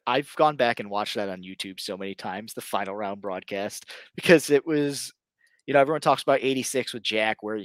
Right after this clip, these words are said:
you know, you remember watching that. I remember where I was watching the twenty nineteen Masters.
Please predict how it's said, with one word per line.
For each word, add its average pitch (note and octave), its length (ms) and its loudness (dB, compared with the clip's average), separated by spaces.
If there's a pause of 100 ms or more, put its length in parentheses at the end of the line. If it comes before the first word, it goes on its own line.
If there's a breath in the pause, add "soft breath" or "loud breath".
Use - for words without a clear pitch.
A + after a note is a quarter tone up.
you G#2+ 120 -10
know, F#2 120 -8
you F#2+ 160 -12
remember G#2+ 300 -8
watching G2+ 380 -2
that. F#2 280 -4
I A2+ 120 2
remember D3+ 760 0
where C#3 180 6
I C#3 100 8
was B2+ 400 4
watching A2 320 -2
the A2 100 -10
twenty A#2 240 -6
nineteen A2 340 -6
Masters. G#2 480 -4